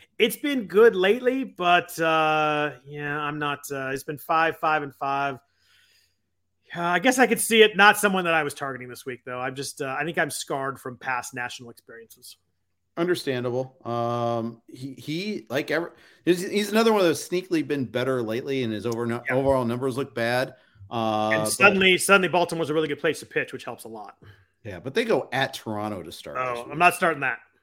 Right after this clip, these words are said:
Speaker 2: Yeah, and that's where, that's what Voth gets. So you get a home, you know, they get, you know, same thing with Kyle Bradish is why I'm not big on him either, uh, because he, even though it's a two-stepper, um, it's,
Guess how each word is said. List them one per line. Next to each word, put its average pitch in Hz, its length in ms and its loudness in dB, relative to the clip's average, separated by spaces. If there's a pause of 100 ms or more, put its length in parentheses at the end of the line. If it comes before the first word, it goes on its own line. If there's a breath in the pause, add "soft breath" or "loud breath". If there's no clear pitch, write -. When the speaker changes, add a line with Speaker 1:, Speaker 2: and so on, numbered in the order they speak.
(240)
Speaker 2:
Yeah, 98 240 -6
and 104 120 -6
that's 135 180 0
where, 147 120 2
that's 123 320 -2
what 104 160 -4
Voth 95 300 -10
gets. 82 260 -10
So 98 460 -4
you 120 140 -4
get 135 340 -2
a 107 80 -8
home, 170 500 0
you 135 80 0
know, 92 120 -4 (320 soft breath)
they 156 100 2
get, 170 180 0
you 147 100 2
know, 120 280 -2
same 214 220 -2
thing 220 100 0
with 175 120 0
Kyle 160 240 0
Bradish 113 440 -2
is 98 160 -14
why 117 200 -2
I'm 113 100 -2
not 113 320 -4
big 113 160 -4
on 101 120 -10
him 101 240 -6
either, 92 300 -8 (220)
uh, 95 120 -4
because 107 320 -4
he, 165 120 -2
even 180 240 0
though 180 80 8
it's 170 120 2
a 156 40 -2
two-stepper, 170 760 -2 (440)
um, 104 560 -2
it's, 110 400 -4